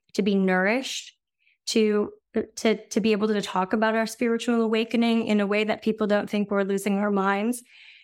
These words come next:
and to be able to bounce ideas off of other people.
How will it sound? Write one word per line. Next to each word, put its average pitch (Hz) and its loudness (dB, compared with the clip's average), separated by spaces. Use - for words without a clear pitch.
and 269 0
to 311 2
be 294 0
able 320 2
to 370 -2
bounce 240 0
ideas 254 0
off 180 -2
of 170 -6
other 190 0
people. - -8